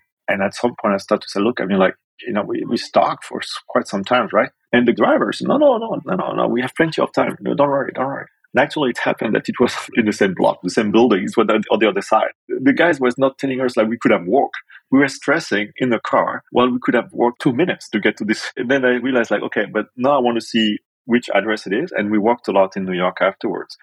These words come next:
So that was, like, a very <laughs> funny thing because we started the roadshow with a stress, a peak of stress, like, "We're not going to make it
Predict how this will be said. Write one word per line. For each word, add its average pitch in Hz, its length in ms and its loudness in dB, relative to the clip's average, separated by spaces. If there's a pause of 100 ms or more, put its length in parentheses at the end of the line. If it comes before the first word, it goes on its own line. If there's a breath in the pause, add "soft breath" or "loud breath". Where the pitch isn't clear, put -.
(100)
So 120 400 0 (300)
that 117 200 2
was, 131 140 4
like, 120 220 2
a 110 40 0
very 120 240 4
<laughs> - 140 -6
funny 117 160 0
thing 131 260 -2
because 113 240 -2
we 107 100 -2
started 131 420 0
the 104 80 2
roadshow 98 640 -2 (220)
with 113 260 2
a 107 60 4
stress, - 400 0 (160)
a 107 100 -2
peak 143 240 0
of - 140 -6
stress, 113 420 -2
like, 101 180 -2
"We're 110 140 0
not 113 220 -2
going 107 160 0
to - 100 -6
make 104 320 0
it 95 200 -2